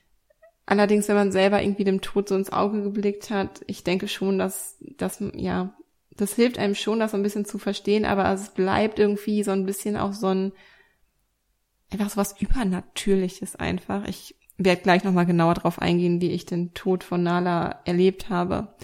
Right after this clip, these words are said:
Aber trotzdem bin ich der Meinung, dass dadurch, dass ich mich vorher lange damit auseinandergesetzt habe, dass mir die Trauerbewältigung jetzt insgesamt etwas einfacher fällt und ich auch für mich besser entscheiden konnte,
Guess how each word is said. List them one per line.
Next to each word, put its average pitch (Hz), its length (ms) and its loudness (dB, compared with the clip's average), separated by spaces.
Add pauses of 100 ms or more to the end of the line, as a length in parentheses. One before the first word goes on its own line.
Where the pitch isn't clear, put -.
(600)
Aber 196 240 6
trotzdem 196 560 2
bin 190 120 4
ich 196 100 2
der 190 120 -2
Meinung, 185 460 0
dass 180 420 -2
dadurch, 185 360 0
dass 180 200 -2
ich 180 140 -6
mich 190 160 -6
vorher 175 280 2
lange 185 300 4
damit 180 220 2
auseinandergesetzt 190 800 0
habe, 190 200 -2 (520)
dass 185 180 -2
mir 190 80 0
die 180 120 -2
Trauerbewältigung 190 920 2
jetzt 170 220 -2
insgesamt 180 520 -2
etwas - 300 -4
einfacher 175 480 -2
fällt 196 460 -2 (560)
und 196 440 2 (320)
ich - 220 2
auch 180 160 6
für - 180 -2
mich 202 220 4
besser 190 260 0
entscheiden 185 420 0
konnte, 185 560 0